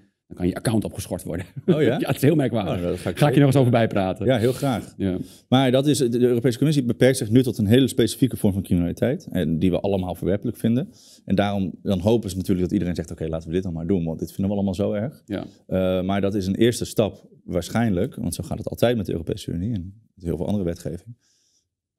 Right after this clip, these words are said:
Speaker 2: Dan krijg je, dan moeten we ook drugscriminaliteit opsporen.
Speaker 1: Ja.
Speaker 2: Dat zijn we toch ook allemaal tegen. En we zijn toch ook allemaal tegen, eh, mensenhandel. En, ook allemaal, en er komen steeds nieuwe dingen bij,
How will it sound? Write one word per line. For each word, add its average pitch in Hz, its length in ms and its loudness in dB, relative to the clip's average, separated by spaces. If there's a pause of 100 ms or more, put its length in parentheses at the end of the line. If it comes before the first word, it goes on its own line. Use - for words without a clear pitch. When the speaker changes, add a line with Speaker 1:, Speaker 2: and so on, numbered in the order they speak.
(160)
Speaker 2:
Dan 104 160 0
krijg - 240 -10
je, 90 280 2
dan 101 140 0
moeten 107 180 2
we 117 60 4
ook 107 60 -2
drugscriminaliteit 92 680 -2
opsporen. - 400 -8
Speaker 1:
Ja. - 80 -10
Speaker 2:
Dat 80 120 -18
zijn - 200 -6
we 104 60 2
toch 131 140 0
ook 160 80 0
allemaal 107 200 2
tegen. - 360 -6
En 85 160 -2
we 87 60 -2
zijn 98 120 0
toch 95 100 -2
ook 107 120 0
allemaal 120 200 0
tegen, 123 680 0
eh, 123 40 -2
mensenhandel. 107 760 -2
En, 95 120 -4
ook 117 140 -6
allemaal, 151 220 -2
en - 340 -8
er 113 40 2
komen 123 200 4
steeds 117 240 4
nieuwe 98 220 8
dingen 87 200 4
bij, 101 280 2